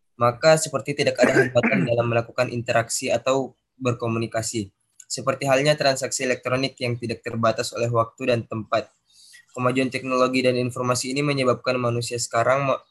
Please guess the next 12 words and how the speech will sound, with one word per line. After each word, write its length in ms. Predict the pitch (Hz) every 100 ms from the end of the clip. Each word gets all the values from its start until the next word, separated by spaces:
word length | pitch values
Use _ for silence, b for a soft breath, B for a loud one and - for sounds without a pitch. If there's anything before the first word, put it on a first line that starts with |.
| _
merasakan 580 | 127 123 120 127 135 139
kemudahan 560 | 131 127 123 123 135 131
dan 160 | 120
kelonggaran 480 | 120 117 117 117 123
dalam 240 | 117 123
berinteraksi 640 | 120 117 110 120 117 - 120
karena 240 | - 117
dirasa 400 | 117 110 117 -
lebih 320 | 123 120 117
efektif 560 | 120 120 - 143 131 - _ _ _ _ -
pada 240 | 120 120
dasarnya 680 | 117 - 135 143 113 98